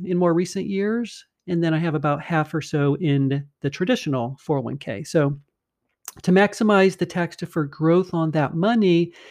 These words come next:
consider delaying withdrawals from the traditional tax-deferred account. Okay, that makes sense, until the tapa-, the taxable account has de-, been depleted, which I just mentioned, or required minimum distributions begin at age seventy-two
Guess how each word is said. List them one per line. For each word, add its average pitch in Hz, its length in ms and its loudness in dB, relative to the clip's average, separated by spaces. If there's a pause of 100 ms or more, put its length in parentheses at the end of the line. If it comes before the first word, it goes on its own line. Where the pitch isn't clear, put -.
(920)
consider 220 600 4
delaying 180 540 6
withdrawals 156 560 2
from 160 300 0
the 156 100 -2
traditional 147 480 -8
tax-deferred 139 640 -8
account. 165 500 -6
Okay, 147 380 -8 (160)
that 139 100 -6
makes 113 240 -10
sense, 170 340 -2
until 156 720 -2 (500)
the 160 80 -2
tapa-, 165 440 -8 (120)
the 160 100 0
taxable 165 400 -2
account 156 320 -4
has 147 100 -2
de-, 147 220 -2 (220)
been 147 160 4
depleted, 147 500 2
which 139 220 -4
I 131 80 -2
just 135 240 -8
mentioned, 165 680 -6 (680)
or 175 600 4 (120)
required 160 600 -2
minimum 151 360 -4
distributions 143 600 -8
begin 143 320 -6
at 135 120 -6
age 127 200 -6
seventy-two 160 800 -6